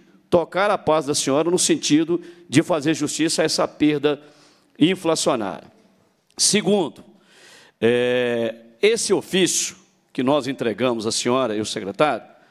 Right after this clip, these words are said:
foram enviados no dia dez de abril pelo senhor presidente desta casa,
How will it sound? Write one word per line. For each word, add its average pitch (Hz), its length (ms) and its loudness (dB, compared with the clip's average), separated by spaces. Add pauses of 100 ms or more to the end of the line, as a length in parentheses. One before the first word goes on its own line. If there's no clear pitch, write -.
(280)
foram 202 300 0
enviados 165 440 0
no 170 100 -2
dia 165 200 0
dez 147 840 -2 (760)
de 135 500 0
abril 143 580 0 (200)
pelo 220 280 2
senhor 180 400 2
presidente 151 640 -2
desta 120 300 -2
casa, 151 500 0